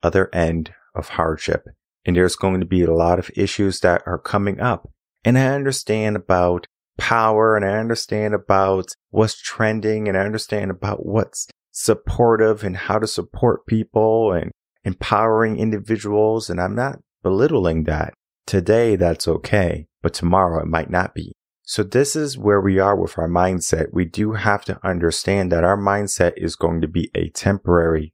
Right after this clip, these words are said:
thing. Our mindset is going to be, again, relying on the surroundings, our environment, because if we don't have a healthy environment where we feel safe, where we have all of our basic needs met,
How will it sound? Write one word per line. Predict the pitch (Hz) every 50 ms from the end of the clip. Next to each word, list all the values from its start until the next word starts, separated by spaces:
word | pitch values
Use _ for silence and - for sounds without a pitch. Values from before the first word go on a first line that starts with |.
| _ _ -
thing. | - 95 95 87 - - 92 - _ _ _
Our | - 90 87
mindset | 87 90 92 92 95 95 - - 95 85
is | 85 -
going | - - 87 87
to | 85
be, | 90 95 98 98 92 85 - _ _ _ _ -
again, | 90 90 87 85 - 98 98 95 87 82 82 - _ -
relying | 85 87 85 85 82 85 87 87 90 92 92 92 92 - _ -
on | 85 87 87 87 87 85 85 85
the | - 90
surroundings, | 80 - - 87 80 85 82 82 85 85 85 87 85 82 85
our | 82 80 82 82 82
environment, | 82 82 87 95 104 107 90 80 78 80 82 80 - _ _ _ -
because | 92 - - 92 85 85
if | 90 - -
we | 95 98 92 87
don't | 92 - 104 117 127 - - -
have | - - - 95 92 90 87 -
a | -
healthy | 85 - - - 87 85 82 - 87 87
environment | 80 82 80 80 80 85 87 90 92 - -
where | 87 85 78
we | 82 80
feel | 78 - - 76 76
safe, | - - - 76 73 - - 101 - - - - _ _ _ _
where | - 85 90 82 82 80
we | 82 82
have | 78 85 82 80 -
all | 80 78 82 82
of | 80
our | 80 80
basic | 76 - 80 80 - - 87 - - 80
needs | 80 82 82 80 80 80 82 85 - - 85
met, | 85 87 87 92 107 107 - -